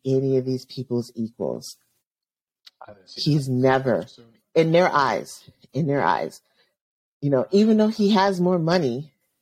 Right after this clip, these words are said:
Speaker 1: in his
Speaker 2: Oh.
Speaker 1: bank account, yeah, even though he has more money and he's more famous and all that other stuff, these people are never gonna see him as their equal. So they're always going to try to screw him. They're huge companies. This is what they do,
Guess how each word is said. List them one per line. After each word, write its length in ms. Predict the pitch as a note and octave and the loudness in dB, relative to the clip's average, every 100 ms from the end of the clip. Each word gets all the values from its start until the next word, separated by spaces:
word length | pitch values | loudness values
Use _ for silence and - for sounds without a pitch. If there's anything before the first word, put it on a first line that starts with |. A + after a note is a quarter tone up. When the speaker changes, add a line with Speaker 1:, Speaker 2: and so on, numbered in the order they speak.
| _ - | _ 0
Speaker 1:
in 200 | E3 D#3+ | 0 2
his 280 | F3+ D#3+ D3+ | 2 0 0
Speaker 2:
Oh. 60 | C#3 | 0
Speaker 1:
bank 220 | D3+ D#3+ | 0 0
account, 440 | - D#3 B2 G#2 _ _ _ _ _ - | -2 0 0 -2 _ _ _ _ _ -4
yeah, 260 | C#4+ B3+ A#2 _ _ - | 0 0 -2 _ _ -2
even 180 | F4 G4 | 2 4
though 120 | G4+ | 4
he 120 | F4 | 4
has 180 | E4+ D4 | 2 2
more 140 | C#4+ | 2
money 400 | C#4 A#3+ A3+ D4 - | 2 2 0 -2 -4
and 120 | E3+ | 0
he's 240 | G3 G#3+ F#3 | 2 2 2
more 220 | F#3+ G3 | 2 2
famous 460 | G3 F3+ F3+ F3+ E3 | 2 2 2 -2 -2
and 100 | D3 | -2
all 180 | D#3 | 0
that 120 | E3+ - | 2 2
other 220 | E3 E3+ | 0 -2
stuff, 260 | - E3+ F#3 _ _ - | 0 0 -2 _ _ -4
these 180 | F3+ - | -4 0
people 280 | A3 F#3+ | 0 2
are 80 | D3+ | 0
never 400 | C#3 C#3 C#3+ D3+ | 2 2 2 0
gonna 180 | D3+ D3 | -4 -6
see 240 | - C#3+ | -6 -6
him 240 | C3+ C3 B2+ | -4 -4 -2
as 200 | A#2+ A#2+ | -4 -4
their 160 | A#2 - | -6 -4
equal. 480 | A2+ - C#2 C#2 _ _ _ _ _ | -8 -8 -10 -10 _ _ _ _ _
So 180 | - C#3+ | -6 -2
they're 260 | C#3+ C#3+ - | 0 -2 0
always 440 | E3 F3 F3 F3+ D#3+ | 0 2 2 0 -2
going 240 | D#3 D3+ | -4 -4
to 80 | D3 | -6
try 180 | D#3+ C3+ | -4 -4
to 80 | |
screw 380 | C#3 - F3+ F3+ | -4 -6 -2 -2
him. 160 | E3+ - _ _ | -4 -12 _ _
They're 120 | D3+ F3 | -6 -2
huge 300 | A#3+ A#3 - | 0 0 0
companies. 720 | A#3+ A#3+ F3 A2+ - - _ _ _ - | -2 0 -4 -6 -10 -20 _ _ _ -20
This 120 | C#3+ | -18
is 120 | E3 | -4
what 160 | F3+ F3+ | -4 -2
they 140 | F3+ | -2
do, 420 | D3+ F#3+ D#3+ - | 0 2 2 0